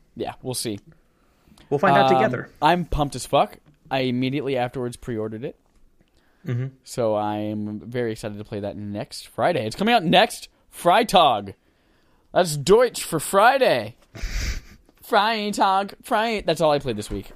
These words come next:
Speaker 1: Uh, we're done with this segment.
Speaker 2: You only played Friday by Rebecca Black?
Speaker 1: By Rebecca Black. No, I played Freitag.
Speaker 2: Oh, Freitag by
Speaker 1: By
Speaker 2: Rebecca
Speaker 1: Rebecca Schwartz.
Speaker 2: <laughs> Um,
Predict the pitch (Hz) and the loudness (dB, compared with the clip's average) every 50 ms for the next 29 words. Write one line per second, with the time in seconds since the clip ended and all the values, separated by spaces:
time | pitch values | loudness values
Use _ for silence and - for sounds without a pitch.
0 | - - 120 120 113 117 135 127 120 107 104 95 101 101 - 110 98 92 92 92 | -8 -4 -2 -2 0 0 -2 -2 -4 -4 -6 -8 -10 -10 -10 -10 -10 -10 -12 -14
1 | 85 - _ - - _ _ - 120 123 131 127 135 135 123 - - 120 113 113 | -16 -16 _ -20 -20 _ _ 4 6 6 6 6 4 2 2 4 4 4 4 4
2 | 120 120 117 107 101 98 98 95 - 107 104 107 110 117 - - - - - - | 4 2 2 2 2 2 0 -4 -6 -6 -6 -6 -6 -8 -10 -14 -18 -18 -18 -18
3 | - - _ 117 113 113 107 110 107 117 117 123 147 147 123 120 117 - 120 117 | -20 -20 _ -6 -4 -4 -4 -4 -4 -4 -4 -4 -4 -4 -4 -4 -4 -2 -2 -2
4 | 120 117 - 120 110 - 143 135 135 131 - 95 80 80 85 - _ _ _ _ | -2 -2 -4 -6 -4 -4 -2 -2 -2 -2 -4 -8 -10 -12 -12 -16 _ _ _ _
5 | _ _ - 135 120 - - 123 117 113 - 113 98 104 - - 110 98 120 131 | _ _ -2 -2 -2 2 2 2 2 2 2 -2 -4 -4 -4 -2 0 2 2 2
6 | 120 120 113 127 120 104 101 - - - 135 120 110 101 - - - - - - | 2 2 0 -2 -4 -4 -6 -8 -6 -2 0 0 0 -2 -4 -8 -10 -10 -10 -12
7 | - _ _ _ _ _ - - - - - - - - - - - - 214 147 | -16 _ _ _ _ _ -16 -14 -14 -14 -14 -18 -20 -20 -20 -16 -12 -10 -10 -10
8 | 147 - 208 - - _ - - _ _ - - - _ _ _ - - - - | -10 -10 -10 -12 -12 _ -20 -20 _ _ -20 -20 -20 _ _ _ -14 -14 -12 -14
9 | - - - - 131 - - 151 143 139 131 131 135 165 202 214 202 | -16 -18 -18 -20 -18 0 4 6 6 6 6 4 2 0 -4 -4 -6